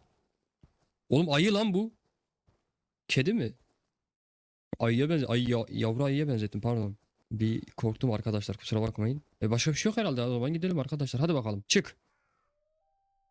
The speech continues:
Ya Allah, hadi. Uzun bir yolumuz var arkadaşlar. Alet kemerinden tornavidayı al, aşağı bak.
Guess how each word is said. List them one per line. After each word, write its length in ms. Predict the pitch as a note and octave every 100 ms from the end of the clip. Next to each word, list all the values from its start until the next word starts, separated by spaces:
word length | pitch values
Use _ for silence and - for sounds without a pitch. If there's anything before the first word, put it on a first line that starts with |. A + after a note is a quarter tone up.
| _ _ _ _ _ _ _
Ya 120 | C3
Allah, 360 | C#3+ C3+ D3 A#2+
hadi. 240 | C3+ G#2 - -
Uzun 260 | A#2+ D#3
bir 60 | C#3
yolumuz 280 | C3+ C#3+ C3
var 100 | A#2
arkadaşlar. 440 | A2+ A#2 A2+ D#3+ -
Alet 300 | A2+ D3+ -
kemerinden 420 | D#3 D3 C#3+ E3+
tornavidayı 680 | C#3+ B2+ C#3 C#3+ D3+ E3+ - -
al, 260 | B2+ E3 F3+ - _ _
aşağı 400 | - A#2 B2 C3
bak. 280 | A2 - _